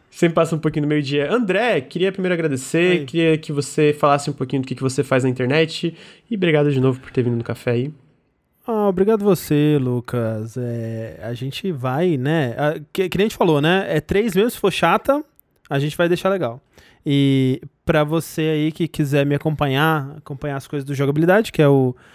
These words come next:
Speaker 2: o grupinho batuta do qual eu, eu faço parte, é, você pode seguir a gente na Twitch, twitch ponto T V barra jogabilidade, a gente tem lives todo dia aí, é, inclusive um podcast também gravado ao vivo, assim. É,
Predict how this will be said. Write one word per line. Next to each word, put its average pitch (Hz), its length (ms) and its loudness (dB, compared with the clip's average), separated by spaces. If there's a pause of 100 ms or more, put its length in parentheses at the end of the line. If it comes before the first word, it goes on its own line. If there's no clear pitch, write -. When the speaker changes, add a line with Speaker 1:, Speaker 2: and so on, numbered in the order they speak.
(260)
Speaker 2:
o 143 100 -4
grupinho 156 880 2
batuta 147 800 0
do 139 160 -10
qual 131 320 -4
eu, 131 200 -4
eu 143 60 -4
faço 139 260 0
parte, 170 440 0 (480)
é, 135 100 -2
você - 60 -8
pode 151 160 -2
seguir 160 120 2
a 160 40 4
gente 170 180 2
na 202 80 2
Twitch, 254 460 0
twitch - 220 0
ponto 185 180 -4
T 180 80 0
V 175 80 2
barra 170 380 2
jogabilidade, 165 640 0
a 170 40 -2
gente 147 160 -8
tem 156 120 -6 (120)
lives 139 440 -6
todo 208 200 -2
dia 180 280 2
aí, 185 280 2 (600)
é, 117 600 -8
inclusive 143 380 -2
um 170 60 0
podcast 147 960 0 (200)
também 143 220 0
gravado 135 300 0
ao 120 80 -4
vivo, 139 280 -6
assim. 208 420 -8 (580)
É, 135 720 -6